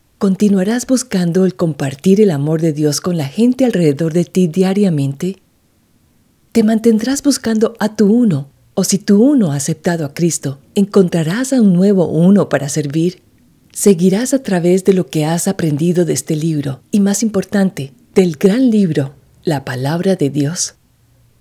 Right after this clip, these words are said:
Hay otro libro también, un libro que está esperando por los nombres que sean inscritos en él, los nombres de todos aquellos quienes escuchen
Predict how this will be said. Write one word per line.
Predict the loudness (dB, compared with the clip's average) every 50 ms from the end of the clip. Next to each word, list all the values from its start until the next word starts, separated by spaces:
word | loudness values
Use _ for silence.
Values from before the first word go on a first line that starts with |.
| _ _ _ _ _ _ _ _
Hay | -6 -4 -2 0 0
otro | 0 0 0 0
libro | 2 2 2 2 0 0
también, | 0 0 0 0 0 0 0 0 0 -2 -6 -10 _ _ _ _ _ _ 0
un | 2 4 4 4
libro | 4 2 2 0 -2 -2 -4 -6 -10 _ _ -4
que | -4
está | -2 -2 -4 -8
esperando | -8 -6 -2 0 0 0 0 0 -2 0 -2 -2 -2
por | -4 -4 -4 -4
los | -4 -4 -4
nombres | -2 -2 0 0 0 0 -2 -4 -4
que | -6 -6
sean | -6 -4 -2 0 0
inscritos | 0 0 0 -4 -6 -4 -2 -2 -2 -2 -2 -2 -2 -2 -2
en | -2 -2
él, | -2 -4 -6 -8 -12 _ _ _ _ -8
los | -6 -6 -4 -2
nombres | -2 0 0 0 2 0 0 0
de | -2 -6
todos | -4 _ -4 -2 -2 -2 -2 -2 -2 -2 -4
aquellos | -6 -4 -2 -2 0 0 0 0 -2 -2 -2
quienes | -2 -2 -2 -2 -4 -4 -6
escuchen | -6 -6 -6 -6 -4 -4 -4 -2 -2 -2 -2 -2 -4 -4